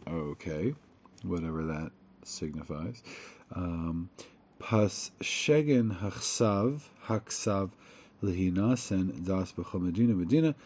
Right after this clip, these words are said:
galui l'chol ha'amim liyos asidim liyom hazeh."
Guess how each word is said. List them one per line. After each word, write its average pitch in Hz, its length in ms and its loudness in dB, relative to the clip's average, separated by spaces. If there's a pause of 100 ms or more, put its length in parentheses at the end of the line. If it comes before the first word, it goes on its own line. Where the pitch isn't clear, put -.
(280)
galui 113 480 6
l'chol 92 400 -2
ha'amim 113 440 6
liyos 113 340 6
asidim 117 640 4
liyom 92 580 0
hazeh." 80 220 -6